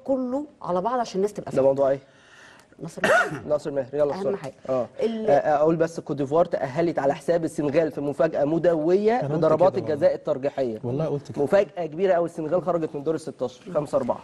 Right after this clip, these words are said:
Speaker 2: يلا.
Speaker 1: اولا ال-، الصفقة كانت بالظبط عشر ايام في مفاوضات
Speaker 2: دي ناصر
Speaker 1: بين،
Speaker 2: ماهر.
Speaker 1: آه،
Speaker 2: أوكي، أوكي.
Speaker 1: بين كابتن احمد سليمان وبين مسؤولي نادي، آه، مودرن فيوتشر.
Speaker 2: ماشي.
Speaker 1: واتفقوا على كل حاجه، كان الاتفاق على عمرو السيسي،
Speaker 2: آه.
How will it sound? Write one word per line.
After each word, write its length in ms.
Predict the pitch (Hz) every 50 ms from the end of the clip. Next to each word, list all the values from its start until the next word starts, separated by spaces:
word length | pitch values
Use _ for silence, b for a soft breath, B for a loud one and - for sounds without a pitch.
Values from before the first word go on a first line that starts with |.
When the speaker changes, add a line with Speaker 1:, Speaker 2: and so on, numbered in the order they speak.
| -
Speaker 2:
يلا. 120 | - 135 127 - - - - -
Speaker 1:
اولا 340 | 202 208 208 226 214 202
ال-، 880 | 180 165 - - 185 190 185 180 180 180 180 175 180 175 175 165 - -
الصفقة 560 | 175 - - - 247 254 - - - 262 302 - - - _ _ _ _
كانت 420 | - - 214 214 233 233 226 220 220 - - - -
بالظبط 460 | - 170 185 160 - - 226 - -
عشر 300 | 196 190 226 - 240 220 - -
ايام 300 | 180 175 180 196 233 302 302 -
في 380 | - - - - - - - 208
مفاوضات 340 | 196 180 - 180 170 165
Speaker 2:
دي 120 | 139 139 156 160 - 160
ناصر 140 | 160 165 -
Speaker 1:
بين، 100 | 170 143
Speaker 2:
ماهر. 140 | 143 131 120 - - - -
Speaker 1:
آه، 60 | - 131
Speaker 2:
أوكي، 200 | 160 143 120 - - -
أوكي. 200 | 139 - - 175
Speaker 1:
بين 240 | 240 233 208 165 143
كابتن 320 | - 185 - - - 151
احمد 320 | - - - 240 233 220 -
سليمان 560 | - 208 202 208 214 226 240 254 254 254 233
وبين 600 | 214 196 175 170 196 208 220 220 220 208 190 175
مسؤولي 380 | 175 170 - - 202 220 196 185
نادي، 440 | 175 190 202 202 170 190 208 214 214 - -
آه، 140 | - 165 175
مودرن 300 | 175 180 190 180 190 165
فيوتشر. 400 | 147 - - - - - 160 147
Speaker 2:
ماشي. 220 | 147 131 - - - B B B B B _
Speaker 1:
واتفقوا 680 | 190 220 254 277 269 - 202 - - 254 - - - 208
على 120 | 185 175
كل 200 | - 214 214 -
حاجه، 300 | 196 - 165 143 - 143
كان 200 | - - 226 247
الاتفاق 440 | 247 226 226 - 185 - 226 - 160
على 140 | 160 151 151
عمرو 180 | 180 202 214
السيسي، 460 | 214 214 - 220 226 220 - 269 359 - - -
Speaker 2:
آه. 160 | 139 131 113